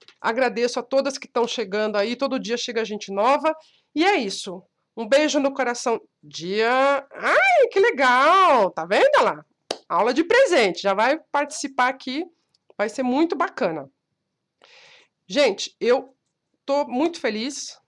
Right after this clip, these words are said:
Obrigada. Van, depois a gente conversa, me chama inbox, se precisar eu vou aí visitar vocês. A gente prepara alguma coisa, aí quem sabe um especial pro final de ano. Agradeço de coração.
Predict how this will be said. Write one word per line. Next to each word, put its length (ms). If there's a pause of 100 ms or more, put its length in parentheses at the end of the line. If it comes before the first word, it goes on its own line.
(220)
Obrigada. 600
Van, 320
depois 360
a 40
gente 200
conversa, 520
me 120
chama 240
inbox, 420
se 80
precisar 420
eu 80
vou 140
aí 140
visitar 340
vocês. 640 (560)
A 80
gente 340 (160)
prepara 360
alguma 280
coisa, 440
aí 80
quem 140
sabe 200
um 60
especial 520
pro 140
final 240
de 140
ano. 340 (960)
Agradeço 500
de 100
coração. 720